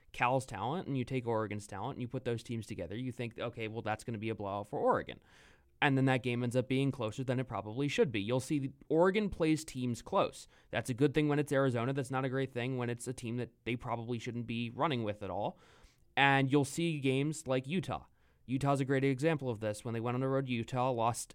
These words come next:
eighty to seventy-seven. That game was close for pretty much the entire length of the game. I don't think either team had a lead by more than eight at any point in that game. And that game came down to the final minutes. They can do that with any team in the country. But any team in the country can do that to them.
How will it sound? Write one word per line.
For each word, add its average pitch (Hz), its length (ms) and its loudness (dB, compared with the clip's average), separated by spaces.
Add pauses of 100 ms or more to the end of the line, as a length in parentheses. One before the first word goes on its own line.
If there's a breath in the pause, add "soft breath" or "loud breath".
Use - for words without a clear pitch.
eighty 127 200 0
to 135 100 0
seventy-seven. 139 680 0 (400 soft breath)
That 123 200 6
game 147 220 4
was 147 160 6
close 135 400 2
for 135 160 -6
pretty 131 240 -4
much 135 240 0
the 135 140 -2
entire 127 560 2
length 123 240 0
of 117 60 -8
the 120 80 -4
game. 120 220 -2
I 117 40 0
don't 117 180 -2
think 113 120 -6
either 120 220 -4
team 123 260 -6
had 117 120 -4
a 113 60 -4
lead 117 220 -2
by 117 120 0
more 117 200 -2
than 110 180 -6
eight 110 320 -2 (260 soft breath)
at 127 100 2
any 131 220 2
point 120 260 -4
in 98 60 -4
that 110 180 -2
game. 101 360 -4 (400 soft breath)
And 123 140 2
that 120 160 2
game 127 180 2
came 123 220 -4
down 113 220 0
to 117 40 -2
the 113 60 -2
final 110 300 -4
minutes. - 380 -2 (1200 soft breath)
They 165 220 6
can 208 180 0
do 190 180 0
that 139 180 4
with 135 100 0
any 143 180 0
team 143 220 -4
in 135 60 -4
the 127 80 -4
country. 180 420 -4 (400)
But 156 120 4
any 185 180 2
team 170 180 0
in 143 60 2
the 135 60 2
country 143 280 -2
can 131 140 2
do 127 120 4
that 117 180 2
to 117 80 -2
them. 90 220 -4